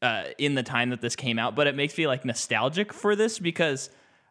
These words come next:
I mean, I, I feel like the current D C universe, for the most part, is this really dour, um, we have to prove to the audience that this is serious.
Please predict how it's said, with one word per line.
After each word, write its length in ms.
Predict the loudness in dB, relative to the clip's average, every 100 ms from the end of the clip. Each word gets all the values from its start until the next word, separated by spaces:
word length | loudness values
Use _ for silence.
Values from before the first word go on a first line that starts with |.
| _
I 60 | -2
mean, 300 | 0 0 -4
I, 680 | -10 -20 _ -20 -14 -12 -2
I 120 | -2
feel 220 | 2 4
like 180 | 4 0
the 100 | -4
current 480 | 0 0 2 0 -2
D 200 | -2 -2
C 220 | -2 -2
universe, 680 | 0 0 0 -2 -2 -4 -4
for 320 | -6 0 0
the 140 | 2 0
most 420 | 2 2 0 -2
part, 300 | -2 0 -2
is 140 | -2
this 200 | -2 -4
really 400 | 0 0 0 -2
dour, 840 | -4 -2 0 2 2 2 0 -2 -6 -14 _ _ -4
um, 440 | -2 0 -2 -2
we 140 | -2 -2
have 380 | -2 -2 -4 -6
to 420 | -2 0 -2 -6 -14 -20 _
prove 280 | 0 2 2
to 100 | -2
the 160 | -2 0
audience 480 | 0 0 0 -2 -6
that 120 | -6
this 200 | -6 -6
is 100 | -6
serious. 680 | -4 -2 0 0 -2 -6